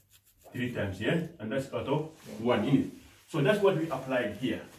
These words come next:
So get x over one as. So be careful on, I'm, I'm introducing all these because I know we come to, we're going to come across this when I, when I need these advanced indices. I know we, we,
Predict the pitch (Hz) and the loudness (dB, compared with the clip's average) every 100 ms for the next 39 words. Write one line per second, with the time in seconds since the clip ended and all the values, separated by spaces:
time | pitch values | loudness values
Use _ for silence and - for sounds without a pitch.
0 | - - - - - 135 147 151 151 143 | -20 -20 -20 -20 -12 -4 -2 -2 -2 -2
1 | - 127 - - - 95 - - _ _ | -4 -6 -4 -4 -6 -8 -10 -16 _ _
2 | _ _ - _ _ - - - _ _ | _ _ -20 _ _ -20 -20 -20 _ _
3 | _ - 165 156 202 202 202 147 131 147 | _ -6 2 4 8 8 8 4 2 2
4 | 151 - 160 165 180 180 180 233 247 214 | 0 0 -2 -2 0 0 0 2 2 6
5 | 208 151 139 139 - 143 156 - 151 165 | 6 6 2 2 -2 -4 -4 -2 2 4
6 | 180 156 151 165 160 - - - _ _ | 4 4 2 0 -4 -6 -12 -20 _ _
7 | _ _ _ - 143 175 190 - 175 - | _ _ _ -6 -2 0 -2 -2 -2 -4
8 | - - 165 175 - 123 131 151 151 143 | -8 -6 -2 -2 -2 -4 -2 2 4 4
9 | 151 139 131 127 135 147 127 120 131 123 | 4 4 4 4 4 2 0 -2 -2 -2
10 | 135 120 107 104 - - _ - - - | -2 -2 -2 -6 -8 -16 _ -20 -20 -20
11 | - 139 165 156 - - - - | 0 6 8 8 6 -2 -6 -6